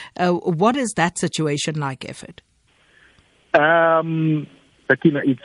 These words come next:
Speaker 2: very, nothing has changed. The only thing that has changed is that, uh, pe-, people that had their vehicles and cars in fuel queues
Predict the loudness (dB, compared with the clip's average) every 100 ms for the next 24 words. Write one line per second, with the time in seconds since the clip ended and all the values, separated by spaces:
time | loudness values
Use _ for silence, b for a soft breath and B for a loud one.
0 | 0 2 4 4 4 4 4 2 0 -2
1 | _ _ _ _ _ _ _ _ _ _
2 | _ _ _ _ 0 4 4 2 2 2
3 | 0 0 0 -4 _ _ b b 0 2
4 | 2 2 2 2 4 2 0 0 0 0
5 | 2 0 0 2 2 2 0 -2 0 0
6 | 2 2 2 0 0 0 0 0 0 0
7 | 2 2 2 0 -2 0 2 2 0 -2
8 | 0 0 2 2 2 0 -2 -2